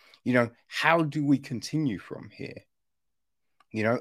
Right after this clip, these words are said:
are they gonna do the things we want them to do? Right? We wonder that. That's a natural thing, especially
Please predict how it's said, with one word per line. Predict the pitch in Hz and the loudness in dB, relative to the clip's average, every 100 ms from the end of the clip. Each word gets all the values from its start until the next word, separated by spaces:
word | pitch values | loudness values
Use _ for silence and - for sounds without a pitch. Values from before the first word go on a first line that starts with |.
| - | -2
are | - 131 | -2 0
they | 135 | -2
gonna | 117 131 127 | 0 0 0
do | 117 127 117 | -2 -2 -2
the | 110 | -4
things | - 123 117 113 | -4 -4 -2 -4
we | 110 | -6
want | - 113 113 - | -4 -4 -4 -4
them | 107 104 | -6 -6
to | - 98 87 _ - | -8 -10 -12 _ -6
do? | 120 95 87 - _ _ _ _ _ _ _ _ _ _ _ _ - | -2 -2 -4 -10 _ _ _ _ _ _ _ _ _ _ _ _ -4
Right? | 117 160 170 120 _ _ _ _ - | 0 0 -2 -8 _ _ _ _ -4
We | 170 | 0
wonder | 165 226 233 143 | 4 6 6 4
that. | 90 - - _ _ _ _ _ _ _ - | 2 -2 -6 _ _ _ _ _ _ _ -4
That's | 151 180 | -2 2
a | |
natural | 170 175 170 - 160 156 | 4 4 0 -2 -2 -2
thing, | 147 180 185 98 - - | 0 2 4 2 -2 -6
especially | - 160 - - - 202 196 - 208 160 113 80 | 0 2 2 0 2 4 4 2 2 6 4 2